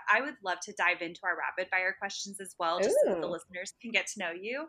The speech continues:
Speaker 2: <laughs> Let's go.
Speaker 1: These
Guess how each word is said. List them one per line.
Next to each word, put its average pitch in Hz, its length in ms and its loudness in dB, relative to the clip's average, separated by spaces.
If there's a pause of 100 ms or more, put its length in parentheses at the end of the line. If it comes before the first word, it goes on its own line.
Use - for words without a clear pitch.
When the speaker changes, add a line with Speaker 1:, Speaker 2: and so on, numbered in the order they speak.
Speaker 2:
<laughs> 370 1400 6 (760)
Let's 208 320 6
go. - 280 8
Speaker 1:
These 302 160 4